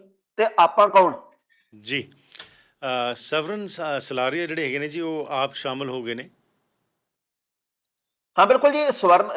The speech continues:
Speaker 1: ਦੇਖੋ, ਇੱਕ ਤਾਂ ਗੱਲ ਬੜੀ ਸਾਫ਼ ਤੇ ਸਪਸ਼ਟ ਮੈਂ ਦੱਸਣੀ ਚਾਹੁੰਦਾ ਕਿ ਸਵਰਨ ਸਲਾਰੀਆ ਜਾਂ ਕੋਈ ਵੀ ਹੋਰ ਵਿਅਕਤੀ ਹੋਵੇ, ਜਿਹੜਾ ਇਸ ਵੇਲੇ ਕਿਸੇ ਵੀ ਪਾਰਟੀ ਦੇ ਵਿੱਚ ਜਾਂਦਾ, ਉਹਨੂੰ ਕਿਤੋਂ ਵੀ ਟਿਕਟ ਨਹੀਂ ਮਿਲਣੀ।
Speaker 2: ਹੂੰ।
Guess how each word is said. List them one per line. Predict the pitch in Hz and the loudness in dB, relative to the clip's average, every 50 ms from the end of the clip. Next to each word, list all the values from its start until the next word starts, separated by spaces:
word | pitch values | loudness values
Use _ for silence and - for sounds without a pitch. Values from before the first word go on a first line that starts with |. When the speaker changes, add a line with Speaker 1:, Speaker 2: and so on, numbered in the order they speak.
| 202 | 0
Speaker 1:
ਦੇਖੋ, | - 214 - 269 | 0 4 4 4
ਇੱਕ | 254 - 220 220 - | 6 6 4 4 4
ਤਾਂ | 226 262 254 | 2 2 4
ਗੱਲ | 208 240 240 | 4 4 4
ਬੜੀ | 220 233 233 233 | 4 0 0 0
ਸਾਫ਼ | - 208 180 175 175 - | 4 6 6 6 6 4
ਤੇ | 214 | -2
ਸਪਸ਼ਟ | 208 208 208 208 196 196 190 | -2 2 6 6 6 6 6
ਮੈਂ | 196 202 | 2 2
ਦੱਸਣੀ | 190 185 185 165 175 180 | 2 2 -2 -2 -4 0
ਚਾਹੁੰਦਾ | 160 185 196 202 190 156 143 156 208 233 - _ _ _ _ _ _ _ _ _ | 2 2 4 4 4 2 2 0 -2 -6 -10 _ _ _ _ _ _ _ _ _
ਕਿ | - 208 226 233 233 240 247 247 247 226 - - - - | 2 4 6 6 6 6 6 4 2 0 -2 -10 -20 -20
ਸਵਰਨ | - - - 170 170 - 202 226 | -8 0 4 6 6 6 6 4
ਸਲਾਰੀਆ | 240 233 226 202 196 180 180 185 185 196 190 190 190 185 - 190 | -2 2 6 8 8 8 8 6 6 6 6 8 6 4 2 2
ਜਾਂ | 147 196 202 | 6 6 6
ਕੋਈ | 202 202 214 240 262 285 | 6 6 4 2 0 0
ਵੀ | 269 294 277 | 0 0 2
ਹੋਰ | 220 208 208 185 | 2 2 2 2
ਵਿਅਕਤੀ | 170 165 - - - 170 | 2 0 -2 0 -2 0
ਹੋਵੇ, | 156 151 143 143 135 120 113 - - _ _ _ _ _ _ - - _ - - | 0 2 2 2 0 0 -4 -8 -16 _ _ _ _ _ _ -20 -20 _ -8 0
ਜਿਹੜਾ | 120 185 233 254 285 294 285 | 4 6 8 8 8 8 6
ਇਸ | 247 220 214 214 214 214 - | 4 2 2 0 0 2 0
ਵੇਲੇ | 208 208 214 202 220 214 | 0 2 2 2 0 0
ਕਿਸੇ | 214 220 196 - 220 220 | -2 -4 -2 2 2 2
ਵੀ | 226 220 247 | 2 0 -4
ਪਾਰਟੀ | 226 - 196 175 170 180 - 190 | 2 4 6 6 6 4 0 -4
ਦੇ | 190 190 | -4 -4
ਵਿੱਚ | 190 190 190 | -4 -2 2
ਜਾਂਦਾ, | 160 156 147 151 170 151 120 - - - _ _ _ _ _ _ _ _ _ _ _ - | 4 4 6 8 8 6 6 6 0 -12 _ _ _ _ _ _ _ _ _ _ _ 2
ਉਹਨੂੰ | - 240 269 285 294 294 | 6 6 6 6 4 0
ਕਿਤੋਂ | - 247 240 - 247 240 | 0 -2 2 4 4 4
ਵੀ | 233 254 | 4 2
ਟਿਕਟ | 214 - 214 - - | -2 -4 -4 -2 -2
ਨਹੀਂ | 190 170 175 170 | -2 -2 0 0
ਮਿਲਣੀ। | 160 135 113 107 98 95 _ _ _ _ - | 0 -2 -2 -4 -12 -20 _ _ _ _ -16
Speaker 2:
ਹੂੰ। | 123 123 117 110 104 95 | -14 -12 -12 -12 -14 -16